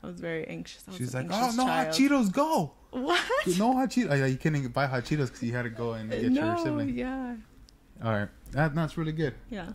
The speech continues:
Speaker 2: Okay. What's your favorite movie?
Speaker 1: Ever After with Drew Barrymore.
Speaker 2: I don't
Speaker 1: It's a
Speaker 2: think I've
Speaker 1: Cinderella one.
Speaker 2: I've actually never seen it, but,
Speaker 1: Oh,
Speaker 2: uh,
Speaker 1: we're gonna watch it.
Speaker 2: uh,
Speaker 1: Tonight.
Speaker 2: mm, no, uh,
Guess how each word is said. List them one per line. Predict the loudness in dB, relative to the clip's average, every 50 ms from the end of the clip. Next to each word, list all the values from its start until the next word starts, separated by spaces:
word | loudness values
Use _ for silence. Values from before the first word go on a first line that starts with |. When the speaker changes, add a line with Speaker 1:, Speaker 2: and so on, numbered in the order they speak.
| -10 -4 -4
Speaker 2:
Okay. | -2 0 0 -2 -2 -2 2
What's | 2 2 2 4
your | 2
favorite | 2 4 4
movie? | 4 2 0 0 -4 -6 -12 -18 -20 -20 -20 -20 -18 -18 -18 -20 -20 -20 -20 -20 -18 -16 -16 -16 -14 -12
Speaker 1:
Ever | -10 -10 -8 -6
After | -8 -8 -8 -10 -12 -12 -12 -10 -10 -10 -12 -16 -20 -20 -20 -20 -20 -14 -12
with | -12 -10
Drew | -8 -8 -8
Barrymore. | -6 -6 -8 -8 -8 -8 -8 -10 -10 -12 -14 -18 -20 -20 -20 -20 -20 -20 -20 -20 -20 -20 -20 -20 -20 -20 -20 -20 -20 -20 -20 -20 -20 -20 -20 -10 -6
Speaker 2:
I | -4
don't | -4
Speaker 1:
It's |
a | -2
Speaker 2:
think | -2 -2
I've | -2 -2
Speaker 1:
Cinderella | -2 -2 -4 -4 -4 -4 -4 -6 -6 -6 -8 -8
one. | -8 -8 -10 -10 -10 -10
Speaker 2:
I've | -8 -8
actually | -8 -8 -8 -10 -10
never | -10 -10 -12 -10
seen | -10 -10 -10
it, | -8 -8
but, | -8 -8 -8 -10 -16 -20 -16 -4 0
Speaker 1:
Oh, | 2 4
Speaker 2:
uh, | 4
Speaker 1:
we're | 4 4
gonna | 2 0 0 -2
watch | -4 -8 -10 -12
it. | -14 -14 -14 -18 -20 -8 -2
Speaker 2:
uh, | 0 0 0 0 -2 -6 -8
Speaker 1:
Tonight. | -4 0 2 4 4 4 4 2 -2 -4 -8
Speaker 2:
mm, | -12 -12 -8 -2
no, | 0 2 4 6 6 4 4 2 0 2 2 4 4 4 4 2 2 0
uh, | -2